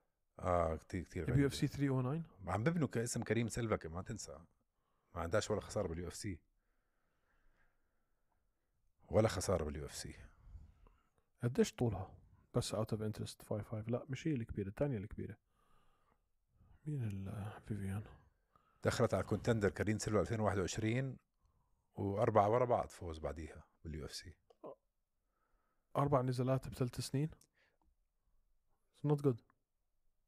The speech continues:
Speaker 1: إيش؟
Speaker 2: شو عم تلعبي مرة وربع بالسنة يعني؟
Speaker 1: لا، دخلت بالكونتندر ألفين وواحد وعشرين، بعدين أول فايت بألفين اثنين وعشرين. يعني آخر ألفين وواحد وعشرين دخل على الكونتندر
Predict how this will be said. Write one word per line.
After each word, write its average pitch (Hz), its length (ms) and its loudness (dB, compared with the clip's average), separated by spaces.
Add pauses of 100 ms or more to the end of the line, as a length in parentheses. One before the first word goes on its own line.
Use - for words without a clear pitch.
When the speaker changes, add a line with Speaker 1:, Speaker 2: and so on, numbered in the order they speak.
(560)
Speaker 1:
إيش؟ - 540 0
Speaker 2:
شو - 120 -2
عم 120 60 0
تلعبي 123 320 4
مرة 127 200 4
وربع 127 340 8
بالسنة 131 360 2
يعني؟ 151 240 0 (120)
Speaker 1:
لا، 139 260 4 (280)
دخلت 110 340 4
بالكونتندر 110 540 2
ألفين 120 220 0
وواحد 110 220 6
وعشرين، 113 420 2
بعدين 120 320 4
أول 123 200 6
فايت 135 220 6
بألفين 123 260 -4
اثنين 120 240 -2
وعشرين. 90 380 -6 (520)
يعني 87 180 -2
آخر 127 280 8
ألفين 110 160 4
وواحد 98 180 6
وعشرين 101 220 2
دخل 92 120 -4
على 80 280 -8
الكونتندر 110 600 -2